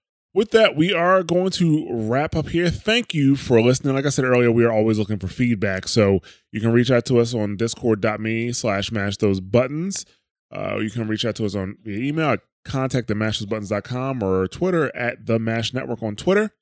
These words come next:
Uh, I'd like to thank our Patreons or our patrons. I always get that mixed up. Our patrons for helping to support content like this. Uh, we really do appreciate your help. And if you enjoy our content, you can also help support Mash Those Buttons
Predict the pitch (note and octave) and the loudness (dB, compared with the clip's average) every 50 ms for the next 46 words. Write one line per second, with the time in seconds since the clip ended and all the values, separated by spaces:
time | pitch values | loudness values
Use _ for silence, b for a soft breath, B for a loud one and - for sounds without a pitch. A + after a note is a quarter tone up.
0 | _ _ _ _ _ _ _ _ _ _ _ _ - C#3 C3 A2+ A2 G#2+ A2+ A2+ | _ _ _ _ _ _ _ _ _ _ _ _ -10 -6 -4 -2 -2 -2 -4 -4
1 | C3 B2 - D3+ D3 C#3 - - C#3+ A#2+ A2 - - D#3 D#3+ D#3+ - - F3 F3 | -4 -2 0 0 0 0 -2 -2 -2 0 0 0 2 2 0 2 0 -2 -2 -2
2 | F3 F3 F3+ F#3 F#3 F3+ - - - B2+ G#2+ G2+ - - D3+ D3+ - E3 D#3+ D3+ | -2 -2 -4 -4 -6 -8 -8 -4 -2 0 2 2 2 2 0 0 0 -4 -4 -2
3 | B2 C3+ E3 F3 D3+ B2 A2 A2 G2+ - G2+ F#2 G2 F#2+ F2+ - - G2 F#2+ - | -2 -2 0 0 -2 -2 -4 -6 -6 -4 -4 -4 -4 -6 -6 -6 -6 -6 -6 -6
4 | - _ _ _ _ _ _ - A#2+ A#2 - - E3 E3 D3 D3+ C#3+ C3+ - - | -8 _ _ _ _ _ _ -6 -2 2 4 6 6 6 6 4 2 2 4 6
5 | C#3 B2+ B2 B2+ B2 - B2+ B2 A#2+ - - C3 B2 A#2 A#2 A#2 A#2 - - A2 | 6 6 6 6 4 2 0 -6 -6 -4 -2 0 2 2 2 2 0 -2 -4 -2
6 | - E3+ F3+ G3+ - - - C#3+ A#2+ G#2+ G2+ - A2 G#2+ - G2+ F#2+ F#2 F2+ - | 2 2 2 2 0 -4 -6 -6 -6 -4 -4 -6 -6 -8 -8 -8 -8 -8 -8 -10
7 | _ - G2 G#2+ A#2 - - - _ _ _ _ _ _ _ _ _ _ - F#2+ | _ -10 -6 -6 -6 -6 -6 -10 _ _ _ _ _ _ _ _ _ _ -4 -2
8 | G2 G2 G2 G#2 G#2 G#2 A2 A2 G#2+ G#2 A2+ B2 B2+ B2 A#2 A2 A#2+ A#2+ A#2 A2+ | 0 0 0 0 -2 0 0 0 2 2 4 4 4 2 2 0 0 2 2 2
9 | G#2+ - - B2+ A#2 A2 - - A2 A2 G#2 G#2 F#2+ - A2 G2 G2+ A2 A#2+ B2 | 0 0 -2 -4 -2 -2 -4 -4 -4 -2 -2 -4 -4 -4 -6 -4 -2 -2 -2 -2
10 | A#2+ - - _ _ _ _ _ _ _ - A2+ A#2 B2 A#2+ C3 F3+ A3+ B3 A3 | -2 -4 -10 _ _ _ _ _ _ _ -4 0 0 0 2 2 0 0 2 4
11 | E3+ C#3+ A#2+ G#2+ G#2+ G#2 - A#2+ A2+ A2 G2+ B2 A#2 G#2+ G#2 G2+ C#3 E3+ E3 - | 6 8 8 8 6 2 0 -2 -2 -2 -2 -2 -2 -2 -2 -2 -4 -2 -2 -2
12 | C#3 A#2+ A2+ A#2 C3 C3+ - B2+ A#2 G#2+ A2+ A2 - - G#2+ - A#2+ A2 G2+ G#2 | -2 -2 -2 -2 -2 0 0 0 0 0 0 -2 -4 -6 -8 -6 -6 -6 -6 -6
13 | G2+ G2+ F#2+ G2 F#2+ F#2 A2 F#2+ F#2+ G2 G2+ G2+ F#2+ - | -8 -8 -8 -8 -8 -6 -6 -6 -6 -6 -8 -8 -8 -8